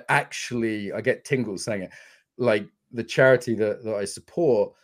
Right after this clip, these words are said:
you know, the mission of Sane Ukraine is, is, is to make Ukraine the most trauma-aware country in the world. And it's, that's, obviously it shouldn't have to be, right? An ideal world would be no fucking war,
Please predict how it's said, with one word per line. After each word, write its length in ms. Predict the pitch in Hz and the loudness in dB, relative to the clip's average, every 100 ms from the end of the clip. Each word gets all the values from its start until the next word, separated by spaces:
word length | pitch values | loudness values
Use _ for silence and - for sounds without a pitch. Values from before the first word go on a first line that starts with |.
| _ _ - | _ _ -6
you 80 | 123 | -4
know, 60 | 107 | 0
the 80 | |
mission 400 | 113 139 - 117 | 0 0 -2 -6
of 100 | 104 | -6
Sane 240 | - 107 98 | -6 -6 -6
Ukraine 300 | - 113 101 | -6 -6 -6
is, 80 | 98 | -8
is, 280 | 110 - - | -12 -12 -10
is 320 | 107 - 104 - | -10 -8 -10 -8
to 100 | 110 | -6
make 220 | 101 98 | -6 -6
Ukraine 440 | 101 - 117 104 | -10 -6 -4 -2
the 60 | 101 | -4
most 220 | 98 95 | -6 -8
trauma-aware 540 | - 113 98 92 92 82 | -6 -6 -4 -4 -4 -6
country 420 | - 92 - 90 | -8 -10 -10 -10
in 100 | 82 | -8
the 60 | 80 | -4
world. 360 | 120 90 71 - _ _ _ _ _ _ _ _ _ | 0 0 -2 -14 _ _ _ _ _ _ _ _ _
And 120 | 110 | -4
it's, 360 | 110 - - - _ _ _ | -4 -6 -10 -12 _ _ _
that's, 380 | 131 110 - - _ - 123 | 0 0 -2 -10 _ -14 -2
obviously 260 | 131 117 113 | -2 0 -4
it 40 | |
shouldn't 260 | - 117 107 | -2 -2 0
have 240 | 110 - - | -2 -4 -10
to 80 | |
be, 160 | 76 67 | -12 -8
right? 260 | 76 101 117 | -2 0 2
An 80 | 120 | 4
ideal 420 | 120 170 202 120 | 4 6 8 8
world 400 | 87 87 90 95 | 6 -2 -2 -4
would 80 | 98 | -4
be 120 | 95 | -2
no 140 | 95 | -2
fucking 340 | 92 87 90 85 | -2 -4 -4 -8
war, 220 | 67 | -8